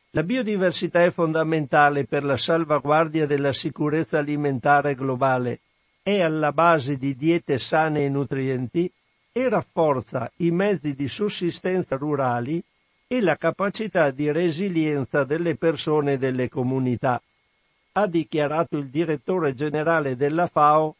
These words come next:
José Graziano da Silva. Dobbiamo usare la biodiversità in modo sostenibile, in modo da poter rispondere meglio alle crescenti sfide del cambiamento climatico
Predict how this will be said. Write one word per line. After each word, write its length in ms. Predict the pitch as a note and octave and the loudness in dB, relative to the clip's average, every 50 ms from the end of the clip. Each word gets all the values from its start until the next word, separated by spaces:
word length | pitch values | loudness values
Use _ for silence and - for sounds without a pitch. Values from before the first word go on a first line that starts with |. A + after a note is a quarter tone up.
| _ - | _ -4
José 400 | - G#3 G3 E3 A#2 D#3 D3+ D#3 D3+ | -2 -2 -2 0 0 -2 -2 -2 -2
Graziano 640 | D#3 D#3 D3+ C3+ - - C#3 C#3+ C#3+ C#3+ C#3 C#3 C3+ | -2 -2 -2 -2 -2 0 2 4 4 4 2 0 -2
da 160 | A#2+ B2+ B2 | 0 -2 -2
Silva. 540 | G#2+ - - C#3 B2+ B2+ A#2+ A2 A2 G2+ - _ _ _ _ _ _ _ _ _ _ _ _ _ _ _ _ _ _ _ | -2 -4 -4 -4 -2 -2 -4 -4 -6 -8 -8 _ _ _ _ _ _ _ _ _ _ _ _ _ _ _ _ _ _ _
Dobbiamo 560 | - C3 B2+ A#2+ A#2 E3 G3 G3+ G3+ G3 G3 | -4 -4 -2 0 2 4 4 4 4 4 2
usare 480 | F#3+ E3+ E3 F#3+ F3+ E3 D3 C#3 C3+ | 2 2 4 4 4 4 4 2 0
la 160 | B2+ B2+ C3 B2+ | 0 0 -2 -2
biodiversità 920 | A#2 D3 G3+ G#3 F#3 D3+ D#3 D3 C#3 D3 C#3 A2+ - - C#3 - D#3+ D#3+ | -2 -2 0 0 0 2 0 0 0 0 0 -2 -4 -6 -4 0 2 2
in 140 | E3 E3+ D3+ | 2 2 2
modo 280 | D3 D3+ D3+ D#3 C#3+ D3 | 2 2 0 2 0 -2
sostenibile, 920 | C3+ - E3 D3 - - - D3+ C3+ C#3 C#3+ C3 A#2+ B2+ A#2+ A2 A2 - - _ _ _ _ _ _ - | -2 -2 -4 -6 -6 -4 -4 -4 -2 -2 -2 -2 -2 -4 -4 -4 -6 -8 -10 _ _ _ _ _ _ -4
in 160 | - G3 A#3 | -2 -2 0
modo 380 | A3+ G#3+ G#3 F#3+ F3 D#3 D3 C#3+ | 0 2 2 2 2 2 2 0
da 140 | C3+ C#3+ C3+ | 0 0 -2
poter 480 | - - D3 B2+ - G3+ G3+ F#3+ D3 - | -2 -2 -4 -2 0 0 0 0 -2 -2
rispondere 840 | - D#3+ D#3+ F3+ F3 - - - G3 F#3+ F3 D3 D3 C#3+ D3 D#3+ E3+ | -4 0 0 0 0 -2 -2 -2 0 0 2 2 0 0 2 0 0
meglio 400 | F3+ G3 G3 G3 F#3 F3 F3+ E3+ | 2 2 0 0 0 2 2 0
alle 240 | D#3+ D#3+ E3 D3+ | 2 0 -2 -2
crescenti 720 | - - D#3 E3 D#3 - - G#3+ G3+ G3+ F3+ - - D3 B2 | -2 -4 -4 -2 -2 -2 0 0 0 0 0 0 -2 -4 -4
sfide 420 | - - - F#3+ F3+ F3+ E3+ E3 | -4 -6 -4 -2 -2 -2 -2 -2
del 160 | E3 D#3+ D3+ | -2 -2 -2
cambiamento 680 | C3 - D#3+ D#3 D#3 D3+ D#3 D3+ D#3 E3+ F3 D#3+ - D#3+ | 0 0 0 0 2 0 0 2 2 0 0 0 -2 -4
climatico 840 | C#3+ - D#3 D3 C#3+ D3 D3 D3 C#3 - E3 C3+ - - C#3 B2+ - | -4 -2 -4 -4 0 0 0 0 0 -2 -4 -8 -6 -6 -8 -8 -8